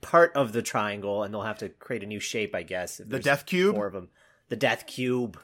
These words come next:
Speaker 1: Death Cube, yeah.
Speaker 2: I was gonna say Death Square, but that sounds, like, lame. <laughs>
Speaker 1: Death Squares. <laughs>
Speaker 2: Right?
Speaker 1: Yeah.
Speaker 2: The Death Squares, so they're a bunch of nerds. No, but
Speaker 1: This
Speaker 2: Death
Speaker 1: whole
Speaker 2: Cube
Speaker 1: triangle thing, the, the, the shape thing is ki-, is silly no matter what.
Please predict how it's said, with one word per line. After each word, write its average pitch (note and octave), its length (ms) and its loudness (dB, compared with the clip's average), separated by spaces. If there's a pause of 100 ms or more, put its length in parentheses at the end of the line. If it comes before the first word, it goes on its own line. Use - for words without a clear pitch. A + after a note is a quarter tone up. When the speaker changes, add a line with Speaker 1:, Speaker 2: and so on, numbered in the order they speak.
(160)
Speaker 1:
Death B2 220 -6
Cube, A2+ 440 -8
yeah. A2+ 320 -2
Speaker 2:
I - 20 -2
was D#3+ 120 0
gonna A3+ 120 4
say F3+ 160 4
Death D#3+ 260 6
Square, F#3 580 2 (180)
but D3+ 100 -2
that E3+ 160 6
sounds, C#3+ 560 0 (400)
like, C#3 360 -2
lame. C#3+ 440 -4 (100)
<laughs> - 120 -20
Speaker 1:
Death A#2 200 2
Squares. C3 640 2
<laughs> - 40 -14 (920)
Speaker 2:
Right? C3+ 280 -4 (520)
Speaker 1:
Yeah. B2+ 200 0
Speaker 2:
The - 60 2
Death D4 220 4
Squares, D3 560 0
so D#3+ 60 -10
they're C3+ 120 -4
a B2 40 -10
bunch C3+ 180 -4
of A#2+ 80 -10
nerds. A#2+ 480 -6 (280)
No, C3+ 60 -8
but - 20 -4
Speaker 1:
This D#4 120 2
Speaker 2:
Death B3 100 8
Speaker 1:
whole G#3 80 8
Speaker 2:
Cube F#3 60 0
Speaker 1:
triangle F#3 380 8
thing, C3 260 0
the, C#3+ 180 6
the, C3+ 240 4
the C#3 120 0
shape D#3 300 4
thing A2+ 180 0
is G#2 120 0
ki-, - 160 -2
is G#2+ 140 -4
silly F#2+ 260 0
no F#2+ 80 -2
matter F2+ 260 -2
what. D2+ 300 -2